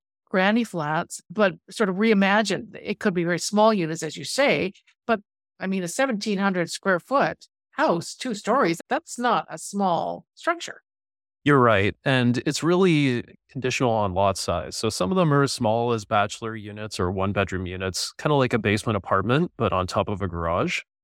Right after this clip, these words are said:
Speaker 2: And others where the site and the context can support it are much larger. And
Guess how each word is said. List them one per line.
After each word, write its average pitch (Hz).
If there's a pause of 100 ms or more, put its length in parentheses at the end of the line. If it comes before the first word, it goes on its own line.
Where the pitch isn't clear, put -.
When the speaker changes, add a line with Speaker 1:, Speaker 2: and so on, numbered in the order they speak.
(380)
Speaker 2:
And 127
others 135
where 98
the 98
site 104
and 92
the 90
context 95
can 98
support 95
it 151
are 101
much 104
larger. 98 (220)
And 95